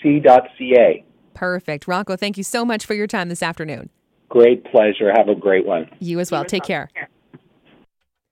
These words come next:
Speaker 2: So there you have it. Some suggestions from the Ontario Chamber of Commerce about how we can modernize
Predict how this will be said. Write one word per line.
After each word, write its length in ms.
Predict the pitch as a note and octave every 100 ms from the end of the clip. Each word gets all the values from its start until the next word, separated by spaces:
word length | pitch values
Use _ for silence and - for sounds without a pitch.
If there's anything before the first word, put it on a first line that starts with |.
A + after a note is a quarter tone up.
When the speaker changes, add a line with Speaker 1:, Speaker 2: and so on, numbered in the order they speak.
| _ _ _ _ _
Speaker 2:
So 120 | -
there 120 | E3
you 120 | D#3 D3
have 240 | G#3+ C4
it. 80 | D3+ _ _
Some 480 | - E3+ D#3 D#3 D#3+ _ _ _ _
suggestions 640 | - A3+ F#4+ - G#3+ E3
from 120 | G3
the 100 | F#3
Ontario 440 | F3 F#3 G3 F#3+ E3
Chamber 320 | - F3 E3
of 140 | D3+
Commerce 440 | - D#3+ - D#3 -
about 220 | D#3 C#3+
how 360 | - D#3 D3+ D#3 _ _ _
we 120 | E3
can 300 | D3+ F3 D3+
modernize 920 | D#3+ F3+ F3 E3+ D3+ D3+ A#2 - -